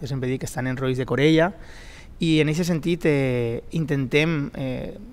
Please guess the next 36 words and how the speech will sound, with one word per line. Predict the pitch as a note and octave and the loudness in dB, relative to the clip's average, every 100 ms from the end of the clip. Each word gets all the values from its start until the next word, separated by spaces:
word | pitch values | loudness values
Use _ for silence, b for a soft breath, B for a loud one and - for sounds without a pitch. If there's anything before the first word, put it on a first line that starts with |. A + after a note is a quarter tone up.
| - - - | -18 -16 -4
colze | C#3+ D#3 | -2 2
a | |
colze | D3 D3+ | 2 2
amb | C#3 | 0
els | C#3 | 2
veïns, | E3 E3 | 4 2
amb | C#3+ | -2
els | - | -2
comerciants. | C3+ A#2+ D#3+ E3 F3+ | -4 -2 2 2 0
També | - C3 | -4 -4
m'agradaria | C3+ C3+ C3 C3 | -2 -2 0 0
destacar | B2+ - A#2+ C#3+ | 0 -2 0 0
el | C3 | 0
paper | C3 C3+ | -2 -2
dels | - | -2
comerciants | C3+ B2+ C3 C3 | -4 -2 0 0
del | C3 | 0
barri, | B2+ D3 C3+ b b b - | 2 2 0 b b b -8
que | A#2+ | -2
són | D3 | 0
un | D3 | 0
motor. | C3 D#3 D#3 D3+ - E3+ | 2 2 2 0 -12 -8
Venim | C3+ C3+ C#3+ | -4 0 2
ara | C#3 C#3 | 4 4
de | |
la | C3 | 2
Fira | - C#3 | 0 2
de | C3+ | 2
l'Esport, | B2+ - D3 D3+ - b b b - | 0 2 4 4 2 b b b 0
però | D3+ | 2
també | C#3+ C#3+ | 2 0
tenim | D3 D#3 | 0 2
el | D3+ | 2
mercat | C#3+ - C#3+ | 0 0 0
dels | C#3+ | 0
dissabtes, | C3+ C#3+ D3 - C3 - | 0 0 0 -2 -4 -6